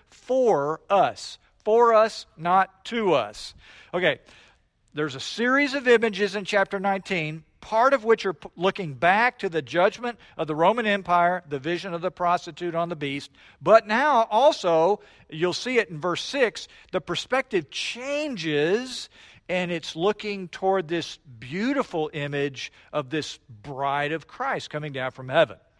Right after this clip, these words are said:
So chapter nineteen is kind of looking both ways. It's a, it's a, uh,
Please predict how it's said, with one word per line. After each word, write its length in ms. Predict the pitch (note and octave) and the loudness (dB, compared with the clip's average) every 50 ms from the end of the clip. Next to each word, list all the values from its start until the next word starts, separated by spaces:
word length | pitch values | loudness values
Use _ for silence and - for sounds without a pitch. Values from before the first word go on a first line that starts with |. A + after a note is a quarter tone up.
| _ _ _ _ _ _ _ _ _ _ _ _ _ | _ _ _ _ _ _ _ _ _ _ _ _ _
So 240 | _ - F3+ F3 D#3+ | _ -4 -2 -2 -2
chapter 400 | D3 - - F3+ F3+ F#3 - G#3+ | -2 -2 0 0 0 0 0 -4
nineteen 760 | G3 G3 G3+ G3+ G3+ F#3 - F#3+ F3+ E3+ E3+ E3+ E3 D#3+ - _ | -4 -2 -2 -2 -2 -4 -6 -6 -4 -4 -4 -6 -8 -10 -12 _
is 240 | E3 D#3+ C#3+ - - _ _ _ _ | -12 -12 -12 -12 -16 _ _ _ _
kind 200 | - E3 D#3+ D#3 | -6 -4 -4 -2
of 120 | D3+ D3 | -4 -4
looking 580 | D3 C#3+ D3+ D#3 D3+ - D#3 C#3+ C#3+ C#3+ C#3 B2+ A2+ A2+ A2 | -4 -2 -2 -2 -2 -4 -10 -10 -10 -12 -14 -16 -18 -6 -2
both 280 | D3 C#3+ C#3 C3 - | 0 0 0 -2 -6
ways. 600 | - C3 B2+ A2+ F#2+ F#2+ _ _ - - - - _ | -8 -8 -6 -6 -8 -10 _ _ -20 -20 -20 -20 _
It's 220 | - C#3+ C3+ - D3+ | -12 -12 -10 -8 -8
a, 180 | C3 B2 A#2 - _ _ _ _ _ | -8 -8 -8 -10 _ _ _ _ _
it's 240 | C#3+ C#3 - - C#3+ | -8 -8 -6 -6 -6
a, 240 | C3 C3 B2+ B2+ | -6 -6 -6 -6
uh, 260 | A#2+ A#2+ A#2 A2+ A2 | -6 -6 -6 -6 -8